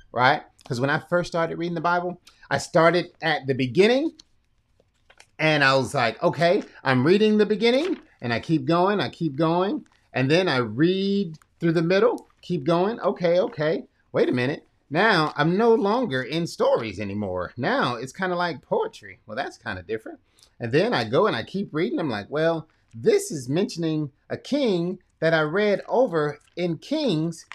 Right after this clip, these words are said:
but now this is Isaiah talking about it." So it's like, what? It was a little confusing to me.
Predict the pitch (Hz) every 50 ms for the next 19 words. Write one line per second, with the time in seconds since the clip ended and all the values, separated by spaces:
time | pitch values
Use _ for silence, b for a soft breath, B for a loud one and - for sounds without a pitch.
0 | _ _ _ 180 175 180 190 226 240 240 214 190 185 180 175 - - _ _ _
1 | _ _ _ 123 175 220 - - - - 165 165 147 170 208 208 - - - 247
2 | 240 185 143 120 107 101 - - 180 160 147 139 - 139 123 101 95 123 170 214
3 | 330 392 - - 156 170 160 139 160 160 185 185 - - 175 165 - - 190 208
4 | 214 175 165 127 - - 120 101 90 85